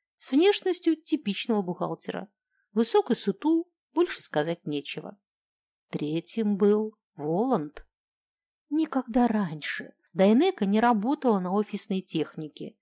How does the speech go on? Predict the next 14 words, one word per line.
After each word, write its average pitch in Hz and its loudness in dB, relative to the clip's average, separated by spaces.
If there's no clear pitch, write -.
но 349 0
быстро 277 2
освоила 214 0
факс 254 0
и 156 -4
сканер. 156 -6
Мини-А 339 4
Т 339 4
С - 0
изучила 196 0
с 220 -2
помощью 233 0
новой 190 -2
подруги. 147 -6